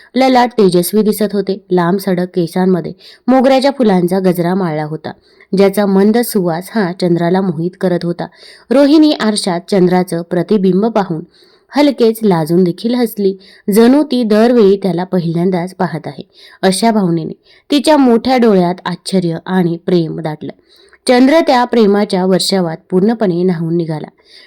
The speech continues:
चंद्रदेवाने प्रजापती दक्षांच्या सत्तावीस कन्यांशी विवाह केला होता. विवाहाच्या वेळी प्रजापती दक्षाने चंद्रदेवाला सर्व पत्नीवर समान प्रेम करण्याचं वचन घेतलं होतं.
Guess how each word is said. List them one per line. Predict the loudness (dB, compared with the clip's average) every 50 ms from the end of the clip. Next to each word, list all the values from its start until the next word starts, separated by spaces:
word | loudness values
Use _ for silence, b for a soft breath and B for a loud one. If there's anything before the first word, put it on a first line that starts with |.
| b -2
चंद्रदेवाने | 2 2 4 4 4 2 2 2 2 2 2 2 2 2 0 -2
प्रजापती | -2 -2 0 2 2 0 0 0 -2 0 0
दक्षांच्या | 0 -2 -2 -4 -4 -4 -4 -4 -4 -6 -10 -14
सत्तावीस | -14 -14 -14 -8 -4 -4 -2 -2 -2 -4 -4 -4
कन्यांशी | -2 0 2 2 2 0 -2 -2 -2 -2
विवाह | -2 -2 -2 -4 -4 -2 -4
केला | -2 -2 0 0 0
होता. | -2 -4 -6 -10 -12 B B B B B B B B 0
विवाहाच्या | 2 2 4 4 4 4 4 4 2 2
वेळी | 4 2 2 0 0
प्रजापती | 0 0 0 2 2 2 2 0 0 0 0 0
दक्षाने | 0 0 -2 -2 -4 -4 -4 -4 -6 -6 -4
चंद्रदेवाला | -4 -2 0 0 0 0 0 2 2 0 -2 -4 -6 b b b b b b -6 -2
सर्व | 0 2 4 4 4
पत्नीवर | 4 2 2 2 0 0 2 2 0 0
समान | 0 -2 0 0 2 2 0 0 -2
प्रेम | 0 0 2 2 0
करण्याचं | 0 -2 0 0 0 -2 -2 -4 -4 -2
वचन | -2 -2 -2 -2 -4 -4 -4 -4
घेतलं | -4 -4 -6 -8 -8
होतं. | -8 -8 -10 -12